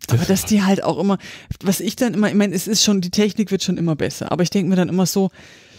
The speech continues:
Speaker 1: wieso muss man denn jetzt eine Szene schreiben? Manchmal denk ich mir, schreiben die diese Szenen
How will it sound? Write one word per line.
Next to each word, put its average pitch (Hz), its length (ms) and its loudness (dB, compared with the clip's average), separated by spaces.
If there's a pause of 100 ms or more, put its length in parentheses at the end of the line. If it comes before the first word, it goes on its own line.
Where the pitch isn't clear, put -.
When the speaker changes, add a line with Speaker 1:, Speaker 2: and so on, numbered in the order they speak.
(360)
Speaker 1:
wieso 208 320 2
muss 214 260 4
man 233 140 4
denn 196 160 2
jetzt - 180 -2
eine 175 160 2
Szene 190 480 2
schreiben? 170 760 0
Manchmal 190 300 2
denk 220 140 2
ich - 100 -6
mir, 202 100 2
schreiben - 320 -2
die 196 160 -2
diese 180 280 -2
Szenen 220 640 2